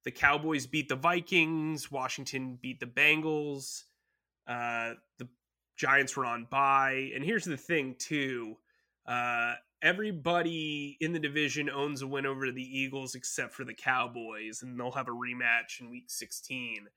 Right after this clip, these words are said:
If you're one of those fans that really just wants them to get a high draft pick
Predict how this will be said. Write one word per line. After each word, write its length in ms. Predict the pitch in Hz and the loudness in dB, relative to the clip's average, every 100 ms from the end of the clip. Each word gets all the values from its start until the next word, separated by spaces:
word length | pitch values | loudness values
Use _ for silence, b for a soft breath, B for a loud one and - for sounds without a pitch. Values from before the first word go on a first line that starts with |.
| _ _ _ _ _ _ _ | _ _ _ _ _ _ _
If 200 | 143 151 | -4 0
you're 340 | 190 180 165 | 2 2 2
one 220 | 156 202 208 | 0 0 2
of 80 | |
those 240 | 196 180 - | 4 2 0
fans 440 | 180 170 165 135 | 0 0 0 -2
that 140 | 147 147 | -4 -2
really 300 | 156 160 139 | 0 0 0
just 180 | 139 156 | -4 -4
wants 220 | 147 - | -4 -4
them 120 | 151 | -6
to 60 | 131 | -2
get 120 | 127 | -2
a 40 | |
high 200 | 120 131 | 0 0
draft 520 | 127 131 127 123 - | -2 -2 0 0 -2
pick 400 | 147 131 123 - | -6 -6 -6 -12